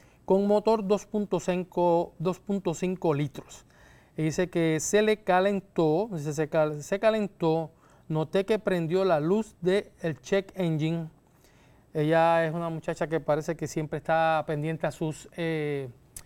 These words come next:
indicadores, porque comenta aquí que automáticamente ya notó que tra-, empezó a funcionar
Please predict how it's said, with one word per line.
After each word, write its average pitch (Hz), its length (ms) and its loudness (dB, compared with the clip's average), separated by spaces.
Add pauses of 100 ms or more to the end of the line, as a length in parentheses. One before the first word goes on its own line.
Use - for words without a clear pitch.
(440)
indicadores, 180 840 2 (520)
porque 147 520 -2
comenta 160 420 0
aquí 214 200 -2
que 147 300 -2
automáticamente 190 1120 -6 (160)
ya 185 180 0
notó 180 340 -4
que 160 140 -8
tra-, 147 260 -4
empezó 143 400 -8
a 170 160 0
funcionar 170 520 -8